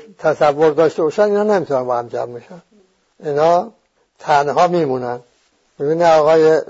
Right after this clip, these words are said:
ترامپ، ببینید رئیس جمهوره، در این مدتی که آمده این هم افرادی رو به همکاری دعوت کرده و از مدتی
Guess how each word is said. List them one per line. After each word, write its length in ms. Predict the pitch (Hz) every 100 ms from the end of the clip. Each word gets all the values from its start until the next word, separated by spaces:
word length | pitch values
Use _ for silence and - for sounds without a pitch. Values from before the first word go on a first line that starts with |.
| -
ترامپ، 360 | 151 147 156
ببینید 520 | 160 170 175 160 160 156
رئیس 280 | 151 147
جمهوره، 500 | 120 156 147 127 117 _ _ _ _ _
در 180 | 147 156
این 140 | 175
مدتی 460 | 185 175 160 175 139
که 120 | 175
آمده 580 | 147 143 143 131 131 120 _ _ _ _ _ _
این 360 | 180 196 185 160
هم 220 | 156 165
افرادی 560 | 165 151 180 175 151 143
رو 140 | 135
به 160 | 139 131
همکاری 540 | 147 143 156 147 185
دعوت 520 | 156 147 147 165 185
کرده 680 | - 151 147 156 170 180 202 _ _ _ _ -
و 40 | 165
از 180 | 156
مدتی 640 | 160 156 160 165 147 165